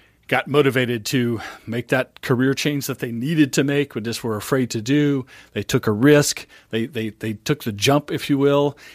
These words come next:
and they, they made a career move that turned out really well for them. They were super happy about it. Things were going better,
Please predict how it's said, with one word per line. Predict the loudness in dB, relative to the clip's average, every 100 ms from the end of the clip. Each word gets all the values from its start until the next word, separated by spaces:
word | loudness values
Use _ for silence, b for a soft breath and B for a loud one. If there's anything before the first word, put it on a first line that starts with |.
| B
and | -4 -2
they, | -4 -4
they | -4
made | 2 6
a | 6
career | 4 2 4
move | 2 0 -2
that | -10 -8
turned | -6 -4
out | -4 -6
really | -6 -8 -6
well | 2 2
for | 2
them. | -2 -2
They |
were | -4
super | -6 -10 -12
happy | -4 0 0 0
about | 0 -2
it. | -4
Things | -8 -10
were | -10
going | -8 -6
better, | -2 0 -2